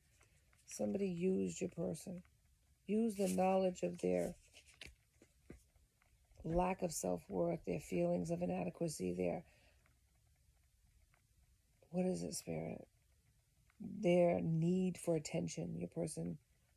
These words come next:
needs attention to feel validated.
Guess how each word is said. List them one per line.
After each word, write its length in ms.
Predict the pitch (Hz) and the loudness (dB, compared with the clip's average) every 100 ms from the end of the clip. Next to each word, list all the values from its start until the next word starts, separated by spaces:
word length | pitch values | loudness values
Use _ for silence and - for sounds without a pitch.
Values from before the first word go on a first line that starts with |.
| _ - | _ -6
needs 360 | 160 170 170 170 | 0 2 0 -4
attention 760 | - 170 170 - 175 180 - - _ _ _ - _ _ _ _ _ | -4 -2 -2 -2 -4 -4 -8 -14 _ _ _ -20 _ _ _ _ _
to 80 | - | -12
feel 280 | 156 175 165 | -2 0 0
validated. 800 | 156 151 170 170 170 165 - | 0 -2 -2 -2 -2 -2 -6